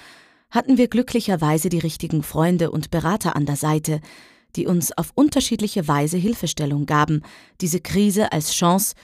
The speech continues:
für eine ganz neue Art von Beziehung zu begreifen. Wir erkannten, dass alle diese Facetten zum Beziehungsleben dazugehören und dass Partnerschaft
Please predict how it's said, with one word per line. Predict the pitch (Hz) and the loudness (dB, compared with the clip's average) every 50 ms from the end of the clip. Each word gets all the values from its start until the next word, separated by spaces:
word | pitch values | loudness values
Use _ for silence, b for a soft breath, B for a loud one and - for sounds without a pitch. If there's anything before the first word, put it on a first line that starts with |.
| b b | b b
für | b - | b -2
eine | - 202 196 - | 0 0 2 4
ganz | 220 247 302 320 - - | 4 4 4 4 2 2
neue | 226 202 202 214 220 - - | 4 4 4 4 2 2 0
Art | 160 156 170 - | 0 0 0 -2
von | - - 196 185 | -2 0 0 0
Beziehung | 160 165 - - - 156 151 160 156 165 151 | 0 -2 -6 -6 -6 -2 0 0 0 0 -2
zu | - 170 | -4 -4
begreifen. | 160 170 156 - 147 143 135 131 - - - - - _ _ _ _ _ b b b b b b b b b b b b b b _ _ _ - | -6 -6 -6 -6 -8 -8 -8 -10 -10 -10 -12 -12 -12 _ _ _ _ _ b b b b b b b b b b b b b b _ _ _ -6
Wir | - - | -4 -2
erkannten, | - 196 - - 185 202 240 277 269 - 311 294 | -2 -2 -2 0 2 4 4 4 4 4 4 4
dass | 254 247 226 - | 4 4 2 0
alle | - - 170 226 269 | 0 0 2 2 2
diese | 269 262 233 - - | 2 0 -2 -2 -4
Facetten | - - 170 - - 175 160 - - 247 254 - | -6 -6 -6 -4 -4 -4 -4 0 2 2 2 2
zum | - - 190 175 | 0 -2 -2 -2
Beziehungsleben | 165 160 - - - 185 202 202 208 196 - 185 185 185 190 180 | -2 -4 -4 -2 0 2 2 2 2 0 0 0 0 2 2 0
dazugehören | 180 180 - - 302 311 247 220 180 156 160 156 160 165 160 B B B B B B B B B B B B - | 0 -2 -2 -2 -2 0 2 0 2 2 2 2 2 0 -2 B B B B B B B B B B B B 0
und | - 214 202 - - | 2 2 2 2 0
dass | 208 190 - | -2 -2 -2
Partnerschaft | - - 180 208 269 285 - 294 269 262 - 202 196 - - - - - | -2 -2 -2 -2 0 0 2 2 2 2 2 -2 -2 -2 -6 -16 -18 -18